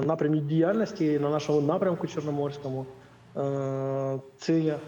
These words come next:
системи безпілотні, вони так само відіграють велику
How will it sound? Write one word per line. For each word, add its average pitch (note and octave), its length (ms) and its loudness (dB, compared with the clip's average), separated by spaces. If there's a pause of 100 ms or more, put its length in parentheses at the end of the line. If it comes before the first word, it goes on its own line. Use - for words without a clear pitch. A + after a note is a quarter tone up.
системи F3+ 540 2
безпілотні, D3 680 0
вони C#3 260 -2
так D3+ 180 -6
само D3+ 240 0
відіграють C#3 520 -2
велику E3 380 0